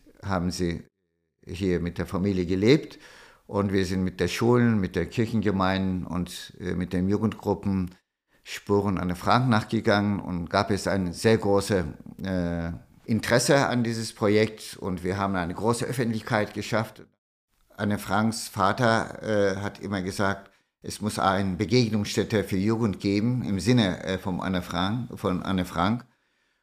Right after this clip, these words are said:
Und, äh, deshalb haben wir gesagt, jetzt ist die Zeit, endlich eine Begegnungsstätte hier in Frankfurt zu schaffen, und gerade in einem Stadtteil, in der, äh, in dem Anne Frank geboren ist. Wir befinden uns in einem ehemaligen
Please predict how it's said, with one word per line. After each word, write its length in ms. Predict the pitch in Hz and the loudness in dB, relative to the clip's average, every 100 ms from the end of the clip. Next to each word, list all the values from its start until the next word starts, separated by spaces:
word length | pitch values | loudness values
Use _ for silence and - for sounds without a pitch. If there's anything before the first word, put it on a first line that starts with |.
| _ - | _ -8
Und, 600 | - 98 101 90 - 76 | 2 4 4 0 -4 0
äh, 480 | 104 92 92 90 - | 2 4 4 2 -2
deshalb 440 | 62 87 101 147 | -6 0 2 2
haben 240 | 104 95 98 | 2 0 0
wir 60 | |
gesagt, 360 | 95 98 101 - | 0 0 0 0
jetzt 180 | 98 98 | -2 -2
ist 160 | - | -6
die 100 | 87 | -6
Zeit, 500 | - 95 110 135 - | 2 6 6 4 -4
endlich 500 | 101 104 104 107 - | -2 -2 0 -2 0
eine 160 | 101 92 | -2 0
Begegnungsstätte 800 | 85 95 101 101 98 - 95 104 | 0 0 0 0 -2 -2 0 -2
hier 340 | 90 107 107 | 0 2 2
in 140 | 85 90 | 2 -2
Frankfurt 480 | - 98 95 98 - | 0 0 0 -6 -6
zu 120 | 78 | -2
schaffen, 500 | - 113 156 170 180 _ _ _ - | 2 2 2 -4 -4 _ _ _ -12
und 140 | 101 92 | -8 -4
gerade 400 | 90 90 98 95 | -2 2 2 2
in 120 | 92 | 0
einem 200 | 87 76 | -2 -4
Stadtteil, 760 | - 117 123 131 110 120 156 156 _ _ _ _ _ - | -2 -2 0 2 4 4 0 -6 _ _ _ _ _ -8
in 140 | 92 | -2
der, 340 | 92 92 98 - | 0 0 -2 -8
äh, 400 | 98 95 92 87 | -6 -4 -4 -4
in 100 | 98 | -4
dem 240 | 98 98 - | -2 -2 -4
Anne 180 | 90 | -4
Frank 300 | 87 92 95 | -4 -4 -4
geboren 400 | 90 80 127 104 | 0 6 8 8
ist. 260 | 80 - - | 2 -4 -6
Wir 100 | 85 | -6
befinden 340 | 82 - 117 | -4 -2 -2
uns 300 | 104 107 107 | -2 -4 -8
in 220 | - 110 87 | -6 -6 -4
einem 380 | 92 101 87 - _ _ _ - | -2 -2 -2 -8 _ _ _ -4
ehemaligen 800 | 113 127 113 104 101 95 95 80 | 4 4 6 4 2 0 -2 -4